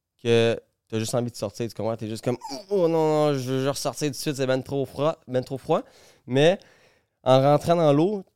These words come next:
puis en restant dans l'eau, ben là, tu te forces à contrôler ton souffle. Tu travailles ta respiration, puis là, tu te focuses. Tu te focuses sur le moment présent, tu dis, «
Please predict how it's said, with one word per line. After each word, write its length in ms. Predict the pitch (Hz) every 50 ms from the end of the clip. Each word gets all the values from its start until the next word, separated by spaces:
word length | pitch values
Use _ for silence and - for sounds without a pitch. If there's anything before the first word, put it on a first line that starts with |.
| _ _ _ _ _ _ _ _ _ _ _ _ -
puis 120 | - 139
en 160 | 135 131 127
restant 300 | 117 127 139 135 - 160
dans 160 | 165 160 147 143
l'eau, 160 | 143 151 175
ben 180 | 180 156 127 120
là, 100 | 127 131
tu 140 | - - -
te 60 | -
forces 540 | - - 165 160 135 - - - - - _ _ _ _
à 80 | - 110
contrôler 400 | - - 127 120 123 123 127 123
ton 180 | - 131 117 110
souffle. 300 | - - - 131 127 _ _ _ _ _
Tu 80 | -
travailles 400 | _ - 113 113 117 117 120 123
ta 140 | 120 - 117
respiration, 800 | 113 113 113 - - 131 117 117 113 110 113 - 123 123 120 - _ _ _ _ _ _ _ _
puis 80 | - 117
là, 20 | 110
tu 60 | -
te 60 | -
focuses. 640 | - - 120 117 110 - - 127 127 107 - - - _ _ -
Tu 60 | -
te 40 | _
focuses 280 | - 110 - 135 127 -
sur 340 | - - 127 123 123 120 113 _ _ _ _
le 140 | - 117 113
moment 240 | 117 117 117 120 117
présent, 360 | 110 - 117 117 107 123 131
tu 160 | 127 - -
dis, « 40 | 113